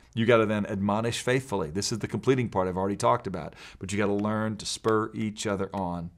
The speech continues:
and not, uh, not condone sin, okay? And not to dominate somebody who's struggling, but to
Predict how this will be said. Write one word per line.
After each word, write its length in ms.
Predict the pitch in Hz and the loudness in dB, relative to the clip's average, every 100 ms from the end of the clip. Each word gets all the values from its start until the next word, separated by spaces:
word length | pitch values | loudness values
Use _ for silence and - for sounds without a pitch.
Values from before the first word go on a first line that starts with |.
| - - - - | -20 -20 -10 -2
and 160 | 104 | 0
not, 280 | 104 101 101 - - - | 2 0 -4 -10 -16 -4
uh, 380 | 98 92 90 85 | 0 0 0 -4
not 260 | 110 104 - | -4 -4 -4
condone 500 | 107 98 107 117 120 | -2 0 2 2 2
sin, 420 | - 123 120 123 - - _ - | 2 2 0 -4 -10 -20 _ -10
okay? 460 | 104 98 120 120 117 - - - - | -8 2 4 4 2 -4 -20 -14 -4
And 180 | 110 | 0
not 180 | 104 95 | 2 2
to 40 | 92 | 0
dominate 480 | 95 120 123 120 117 | 4 6 6 6 4
somebody 400 | 127 120 120 117 | 2 4 4 4
who's 140 | 117 | 0
struggling, 480 | - 120 113 117 113 - - | 2 4 4 0 -2 -12 -8
but 180 | 101 95 | -4 -2
to 300 | - 95 87 | -2 -2 -2